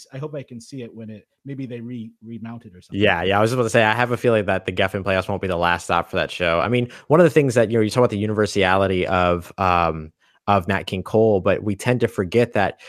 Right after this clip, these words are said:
Speaker 2: you know, he had to put makeup on before every show to lighten his skin in order to be acceptable as a black man on television. We forget that they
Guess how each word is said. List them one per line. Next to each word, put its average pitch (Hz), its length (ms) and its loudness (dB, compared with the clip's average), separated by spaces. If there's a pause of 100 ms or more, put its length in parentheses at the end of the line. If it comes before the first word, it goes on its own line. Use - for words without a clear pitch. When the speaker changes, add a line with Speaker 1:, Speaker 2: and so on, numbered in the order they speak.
Speaker 2:
you 123 100 0
know, 104 80 4
he 95 160 0
had 131 220 0
to 123 80 0
put 120 160 0
makeup 110 360 0
on 92 200 0
before 98 260 0
every 92 160 0
show 104 160 -2
to 90 100 0
lighten 87 440 -2
his 87 180 -4
skin 98 420 -4
in 82 100 -8
order 85 180 -4
to - 120 -18
be 90 140 2
acceptable 87 640 0
as 82 140 -4
a 82 60 -10
black 87 260 0
man 90 160 -2
on 82 100 -2
television. 82 540 -4
We 85 80 -6
forget 104 300 -4
that 107 140 -2
they 87 200 -2